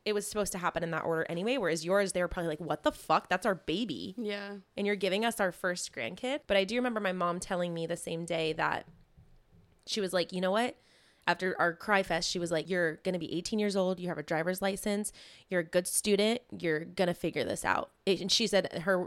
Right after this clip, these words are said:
Speaker 1: words specifically were, "It could be worse." And I was
Speaker 2: Yeah.
Speaker 1: like, "Well, damn."
Speaker 2: See, that's
Speaker 1: You're
Speaker 2: good
Speaker 1: right.
Speaker 2: 'cause there's some parents that, like, aren't supportive. So, like, when, when my parents found out that I was pregnant, like,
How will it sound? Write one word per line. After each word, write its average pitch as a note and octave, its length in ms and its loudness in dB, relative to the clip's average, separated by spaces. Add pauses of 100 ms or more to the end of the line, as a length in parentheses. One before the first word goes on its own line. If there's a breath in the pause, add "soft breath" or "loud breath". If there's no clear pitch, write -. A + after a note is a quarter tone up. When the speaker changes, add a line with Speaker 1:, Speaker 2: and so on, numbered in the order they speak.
Speaker 1:
words F#3 400 4
specifically F3+ 540 -2
were, D3+ 360 0
"It F#3 140 0
could F#3 160 2
be D#3+ 100 0
worse." B2 460 -4
And F3 100 -4
I - 80 -2
was G#3+ 100 -4
Speaker 2:
Yeah. G#3+ 60 -2
Speaker 1:
like, G3+ 240 -6
"Well, G3 140 -8
damn." G3 460 -6 (400 soft breath)
Speaker 2:
See, - 100 -8
that's D#4+ 160 -2
Speaker 1:
You're F#3 80 0
Speaker 2:
good F#3+ 120 2
Speaker 1:
right. A3+ 140 -2
Speaker 2:
'cause A3+ 180 -2
there's A3+ 200 -2
some A3+ 220 -2
parents G#3 560 -4
that, G3 180 -4
like, F#3 300 -8
aren't F#3 320 -4
supportive. A3 640 -4
So, A3 220 0
like, G3+ 200 -2
when, G3+ 380 -2 (240)
when G3+ 200 -2
my G#3 140 -2
parents C4+ 340 -4
found G3+ 220 -2
out G3+ 80 0
that F3+ 100 -2
I E3+ 120 4
was F3+ 120 -2
pregnant, F3+ 360 -6
like, E3+ 160 -2